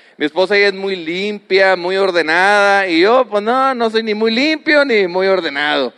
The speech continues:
Mi esposa es muy seria, muy prudente al hablar, y yo, eh, normalmente soy más relajado y más ocurrente.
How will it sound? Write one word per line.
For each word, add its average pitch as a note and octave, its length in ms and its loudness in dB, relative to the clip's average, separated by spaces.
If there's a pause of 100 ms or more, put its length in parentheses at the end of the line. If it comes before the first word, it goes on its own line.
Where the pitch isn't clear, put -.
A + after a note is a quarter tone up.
(340)
Mi C#3+ 100 -6
esposa D#3+ 260 -6
es E3+ 80 -2
muy E3+ 160 -6
seria, F#3+ 960 2
muy D#3 180 -4
prudente E3 640 0
al E3+ 120 2
hablar, G#3+ 580 4
y G3+ 180 2
yo, B3+ 380 4
eh, A#3 280 -2 (360)
normalmente C#4 480 -2
soy C4 120 2
más C4+ 160 0
relajado G#3 760 2
y G3+ 60 2
más G#3+ 180 -4
ocurrente. G3 920 0